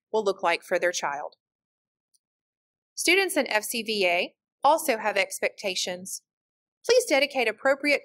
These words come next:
time to learning, using the time on task, recommendations, or as guided by your teachers. Please check clever and online platforms such as Canvas, shared by your school or teacher, for information on your classes, assignments, and resources daily.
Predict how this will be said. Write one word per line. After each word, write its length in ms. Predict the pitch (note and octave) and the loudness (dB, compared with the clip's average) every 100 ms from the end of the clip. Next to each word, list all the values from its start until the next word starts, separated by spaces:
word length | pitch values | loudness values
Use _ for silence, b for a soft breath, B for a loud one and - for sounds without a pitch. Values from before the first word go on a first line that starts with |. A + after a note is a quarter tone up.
| - | -2
time 180 | A3+ G#3 | -4 -4
to 120 | G#3+ | -6
learning, 440 | F#3+ G3+ B3 F4+ - _ _ - | 0 0 -2 -6 -14 _ _ -12
using 380 | G3+ C4+ D#4 D4+ | -2 -2 -2 -4
the 60 | |
time 300 | C#4 - A3 | -6 -4 -2
on 160 | G3+ G3 | 0 -2
task, 520 | - B3 A#3+ F4 - _ _ _ _ | -2 0 0 0 -8 _ _ _ _
recommendations, 960 | A#3 C4 F4 E4 C4+ A#3+ - B3 A#3+ - - | -2 0 0 -2 0 0 0 -4 -6 -12 0
or 340 | B3+ C4 C4 | 2 4 4
as 140 | B3+ | 0
guided 300 | B3+ G3+ G3+ G3+ | 0 0 0 0
by 80 | |
your 160 | F#3+ F#3+ | -2 -4
teachers. 600 | - F#3 - F3 F#3 - _ _ _ _ _ _ _ _ - | -8 -10 -8 -8 -8 -10 _ _ _ _ _ _ _ _ -2
Please 240 | F4+ F#4 | 0 0
check 260 | - A3+ - | 0 -2 -2
clever 360 | - A3+ B3+ | 0 0 4
and 140 | C#4 A#3 | 2 2
online 460 | A3 D4+ C#4 G3+ F#3+ | 0 0 0 -2 0
platforms 580 | G3 F#3+ - G#3 B3+ - | 0 0 -2 -2 -2 -4
such 200 | A3 - | -6 -4
as 120 | F3+ | -6
Canvas, 720 | - C#4 D#4+ G3+ F#3+ - - _ | -4 -4 0 0 0 -2 -12 _
shared 280 | - D#4+ D4 | -2 0 2
by 140 | B3 | 0
your 120 | B3 | 0
school 460 | B3 - C4 C4+ C#4 | -6 0 4 4 4
or 160 | C4 C4+ | 2 2
teacher, 520 | B3 G#3 G3 F3+ - | -4 -4 0 0 -2
for 100 | - | -4
information 640 | G3+ A#3+ C#4 A#3 G3+ A#3+ A#3 | -2 0 0 0 -2 -6 -4
on 140 | F#3+ | -6
your 120 | F3 | -6
classes, 640 | E3+ F#3 F3 - C#4 F4 - | -4 -2 -2 -2 -6 -6 -4
assignments, 640 | D4+ - G#3+ G3+ G3+ G#3 - | -4 0 -2 0 -4 -6 -6
and 160 | A3 F#3 | -6 -4
resources 540 | F#3 G3 F3+ G3+ G3+ | -4 -4 -6 -6 -4
daily. 440 | A#3 A3 F3+ G3 | -2 -2 -4 -8